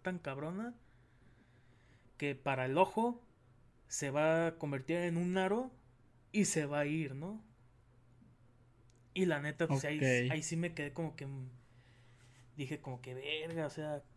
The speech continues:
Speaker 1: ¿qué fue esto?". Porque, o sea, no, no me lo puedo explicar, güey. ¿Sabes?
Speaker 2: Pues, ahí, ahí son, bueno, no sé, la neta, es que sí son como que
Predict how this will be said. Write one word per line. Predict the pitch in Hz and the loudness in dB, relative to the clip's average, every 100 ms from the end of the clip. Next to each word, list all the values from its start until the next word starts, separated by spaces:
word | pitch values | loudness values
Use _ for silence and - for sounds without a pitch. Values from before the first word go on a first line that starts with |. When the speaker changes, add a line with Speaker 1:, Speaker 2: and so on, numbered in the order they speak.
| - | -16
Speaker 1:
¿qué | 156 | -10
fue | - 165 | -4 -2
esto?". | 170 165 | -2 -6
Porque, | 143 131 | -8 -10
o | 143 | -8
sea, | 151 | -6
no, | 156 156 | -6 -4
no | 160 | 0
me | 175 | 2
lo | 165 165 | 0 2
puedo | 175 | 0
explicar, | 165 - 135 127 165 175 | 0 -4 -8 -4 -4 -4
güey. | 147 - - - - - - - - - - - - - - - - - - - - | -8 -14 -20 -20 -20 -20 -20 -20 -20 -20 -20 -20 -20 -20 -20 -20 -20 -20 -20 -20 -20
¿Sabes? | - 139 139 175 208 - - - - - - - - - - - | -14 -10 -6 -6 -6 -10 -20 -20 -20 -20 -20 -20 -18 -16 -16 2
Speaker 2:
Pues, | 175 233 - | 8 8 8
ahí, | 165 180 247 285 | 6 8 6 4
ahí | 175 196 240 | 6 6 4
son, | - 254 262 277 277 190 | 2 4 8 8 8 8
bueno, | 190 202 | 8 8
no | 175 190 | 8 6
sé, | - 110 | 4 2
la | 120 113 | 2 2
neta, | 117 117 | 2 2
es | 135 | 0
que | 165 | 0
sí | 160 | 0
son | 156 170 165 | 2 2 2
como | 185 175 135 | 4 4 4
que | 139 127 147 | 0 -2 -6